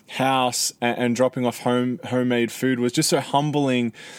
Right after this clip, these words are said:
A-, and, but then we also were just, were sitting around dinner tables having conversations of this food that this community was bringing to us. Like, there's things we have to do.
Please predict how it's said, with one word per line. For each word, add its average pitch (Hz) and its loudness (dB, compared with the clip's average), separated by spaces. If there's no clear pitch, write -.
A-, 131 2
and, 127 2
but 135 0
then 139 2
we 139 2
also 139 2
were 135 0
just, 127 -2
were 135 0
sitting 139 0
around 135 4
dinner 143 0
tables 135 0
having 131 2
conversations 131 0
of 120 0
this 123 0
food 135 0
that 117 -2
this 123 -2
community 131 0
was 123 0
bringing 127 0
to 131 0
us. 123 -2
Like, 123 0
there's 123 -2
things 143 -2
we 139 0
have 127 -2
to 131 -2
do. 123 0